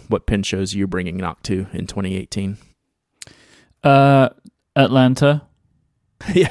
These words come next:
Speaker 1: <laughs> that's about
Speaker 2: That's
Speaker 1: it.
Speaker 2: the only one I know I'm selling at. We, we're hoping to visit one other show. We have some plans.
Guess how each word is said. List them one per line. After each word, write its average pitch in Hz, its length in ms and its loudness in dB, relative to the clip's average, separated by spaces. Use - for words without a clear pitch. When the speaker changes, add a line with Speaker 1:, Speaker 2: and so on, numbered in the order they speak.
Speaker 1:
<laughs> 180 160 0
that's - 300 -8
about 127 160 -2
Speaker 2:
That's 131 140 2
Speaker 1:
it. - 60 -12
Speaker 2:
the 143 140 2
only 143 180 4
one 127 220 6
I 123 60 4
know 127 200 4
I'm 120 80 4
selling 127 400 2
at. 104 220 -2
We, 113 220 -2
we're 123 160 2
hoping 123 400 2
to 117 120 -4
visit 123 400 -2
one 110 180 0
other 107 180 0
show. 104 320 -2
We 110 140 0
have 107 160 -2
some 104 160 -8
plans. 107 560 -8